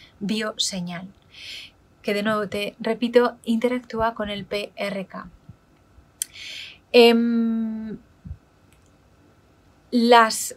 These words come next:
eh, las investigaciones que, que ellos han realizado,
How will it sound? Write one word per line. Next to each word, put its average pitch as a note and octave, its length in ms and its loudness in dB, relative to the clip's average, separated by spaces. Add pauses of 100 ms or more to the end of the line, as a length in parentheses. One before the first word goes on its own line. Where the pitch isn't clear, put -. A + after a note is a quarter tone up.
eh, G#3+ 1000 -4
las A3+ 240 -2
investigaciones A#3 840 0
que, B3 840 0
que B3+ 340 2
ellos B3 300 4
han A#3+ 240 0
realizado, A#3+ 840 2